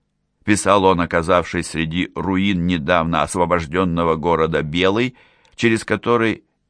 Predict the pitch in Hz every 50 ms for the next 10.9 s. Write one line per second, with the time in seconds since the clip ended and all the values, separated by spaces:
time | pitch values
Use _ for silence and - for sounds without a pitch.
0 | _ _ - 98 104 101 92 85 98 92 98 98 90 85 90 90 95 95 92 90
1 | 92 92 87 85 92 90 - - - - 85 87 87 85 85 90 90 90 90 87
2 | - - - - - - - _ _ - 82 87 90 90 87 78 76 82 87 87
3 | 87 - - 90 90 82 80 85 90 90 92 98 - - - _ _ _ _ _
4 | _ _ _ - 104 104 98 98 95 190 190 127 - - 78 78 78 71 69 71
5 | 78 92 95 95 - 131 139 139 - _ _ _ _ _ _ _ _ _ _ _
6 | _ _ _ _ _ _ _ _ _ _ - 87 87 82 80 78 80 104 117 127
7 | 127 117 - - - - 87 76 76 82 104 123 123 107 95 85 80 78 73 73
8 | 67 65 - 50 50 - - _ - _ _ _ _ _ _ _ _ _ _ _
9 | _ _ _ _ _ _ - 67 71 65 - - 80 85 82 - 85 78 - -
10 | - 71 73 80 78 73 71 62 58 55 67 80 98 - - - - -